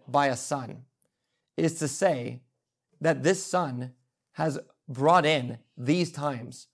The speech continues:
which the prophets were speaking of. He is the culmination of everything that God has wanted to say. Everything in him is complete.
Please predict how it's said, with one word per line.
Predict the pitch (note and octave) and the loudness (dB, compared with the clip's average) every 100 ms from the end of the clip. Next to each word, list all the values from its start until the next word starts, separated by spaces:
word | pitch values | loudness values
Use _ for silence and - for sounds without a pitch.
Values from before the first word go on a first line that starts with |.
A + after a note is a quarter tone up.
| _ | _
which | C#3+ C#3 D3 | -4 -2 -4
the | |
prophets | C3 D3+ D3 C#3 B2+ | -4 0 0 -2 -6
were | B2 | -8
speaking | - C3+ B2+ A#2 | -6 -8 -8 -10
of. | - - _ _ _ _ _ _ _ | -12 -18 _ _ _ _ _ _ _
He | - F#3+ F3 | -4 2 4
is | F#3 D#3 | 4 0
the | E3+ | -4
culmination | - F#3 G3 F3+ E3 F3+ - - - _ _ _ - | -4 -2 0 0 -2 -2 -8 -12 -18 _ _ _ -2
of | D3+ - | -2 -2
everything | E3+ F3+ F#3 F3 D#3+ C3 A#2+ A#2+ _ | 0 2 2 -2 -2 -8 -10 -14 _
that | D3 C3+ A#2+ | -6 -6 0
God | C#3+ C#3 B2 A#2+ _ - | 2 2 -2 -6 _ -8
has | C#3 A#2+ | -6 -2
wanted | C3 B2+ | -4 -4
to | A#2 | -8
say. | G#2+ C3 B2+ A#2+ _ _ _ _ _ _ _ _ _ - | -8 -8 -10 -14 _ _ _ _ _ _ _ _ _ 2
Everything | E3+ G3 G#3 G3+ F3+ | 4 4 2 2 2
in | D3 | 2
him | D#3 D3 | 2 0
is | C3+ | 0
complete. | C#3 B2+ - D3 A3 | -4 -4 -2 -4 -4